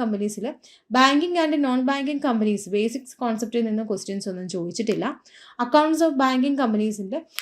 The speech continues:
accounting treatment-ിൽ നിന്ന് നമുക്ക് ക്വസ്റ്റ്യൻസ് ഒന്നും ചോദിച്ചിട്ടില്ല. പക്ഷേ കൊമേഴ്ഷ്യൽ ബാങ്ക് എന്താണ്, അല്ലെ കൊമേഴ്ഷ്യൽ ബാങ്കിനെ ബേസ് ചെയ്ത് രണ്ട് ക്വസ്റ്റ്യൻസും non performing asset-ിൽ നിന്നും മൂന്ന് ക്വസ്റ്റ്യൻസും ആണ് നമുക്ക് ചോദിച്ചിട്ടുള്ളത്. അപ്പോൾ ഈ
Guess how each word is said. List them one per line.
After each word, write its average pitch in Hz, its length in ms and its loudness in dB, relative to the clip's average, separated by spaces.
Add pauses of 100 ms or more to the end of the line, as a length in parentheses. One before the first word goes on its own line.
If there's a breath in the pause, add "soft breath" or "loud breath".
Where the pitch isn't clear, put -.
(160 loud breath)
accounting 294 460 4
treatment-ിൽ 294 540 0
നിന്ന് 254 240 0
നമുക്ക് 214 180 -2
ക്വസ്റ്റ്യൻസ് 214 400 -2
ഒന്നും 202 100 -4
ചോദിച്ചിട്ടില്ല. 170 460 -8
പക്ഷേ 175 280 -4
കൊമേഴ്ഷ്യൽ 247 480 2
ബാങ്ക് 240 340 2
എന്താണ്, 185 280 -6
അല്ലെ 185 140 -10
കൊമേഴ്ഷ്യൽ 208 400 -4
ബാങ്കിനെ 226 380 -2
ബേസ് 196 260 -2
ചെയ്ത് 208 140 -2
രണ്ട് 190 260 -6
ക്വസ്റ്റ്യൻസും 202 580 -6 (440 soft breath)
non 277 140 4 (120)
performing 294 500 2
asset-ിൽ 202 360 -6
നിന്നും 202 300 -4
മൂന്ന് 214 220 -2
ക്വസ്റ്റ്യൻസും 190 560 -6
ആണ് 175 240 -8
നമുക്ക് 175 320 -6 (320 loud breath)
ചോദിച്ചിട്ടുള്ളത്. 185 760 -2 (340 soft breath)
അപ്പോൾ 233 120 2
ഈ 262 100 4